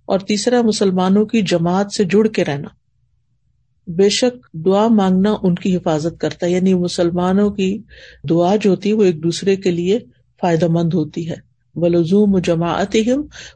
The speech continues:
فَإِنَّ الدَّعْوَةَ تُحِيطُ مِنْ وَرَائِهِمْ۔ میں دیکھتی ہوں WhatsApp کے گروپ میں، جس گروپ میں میں ہوں، کہ کوئی ایک بیمار ہوتا ہے تو سارے کنسرنڈ ہو جاتے ہیں اور ہر ایک دعائیں کرنے لگتا ہے،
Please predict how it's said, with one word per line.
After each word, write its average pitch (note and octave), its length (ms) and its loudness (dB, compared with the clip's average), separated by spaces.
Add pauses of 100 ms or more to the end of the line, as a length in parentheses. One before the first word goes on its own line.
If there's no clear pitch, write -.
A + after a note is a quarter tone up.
(120)
فَإِنَّ G3+ 360 4
الدَّعْوَةَ A#3+ 640 0
تُحِيطُ A3 540 0
مِنْ F#3 320 0
وَرَائِهِمْ۔ E3 680 -6 (600)
میں F3 140 -2
دیکھتی E3 340 -2
ہوں F#3 80 0
WhatsApp F3 420 -2
کے F3 100 -4
گروپ D#3+ 340 -6
میں، E3+ 100 -4
جس D#3+ 300 -6
گروپ D#3 240 -4
میں E3+ 80 -2
میں E3+ 180 0
ہوں، F#3 180 -2 (680)
کہ E3+ 340 2 (220)
کوئی A3 200 4
ایک A3 160 4
بیمار F#3+ 380 2
ہوتا G#3 260 0
ہے B3+ 120 2
تو B3+ 140 -6
سارے C4+ 480 0
کنسرنڈ G3+ 500 0
ہو F3 60 0
جاتے E3 360 -8
ہیں F#3 100 -10 (760)
اور G3+ 100 -8 (140)
ہر B3 100 0
ایک B3+ 320 4
دعائیں F#3+ 280 2
کرنے E3+ 220 -2
لگتا - 420 -10
ہے، E3 60 -12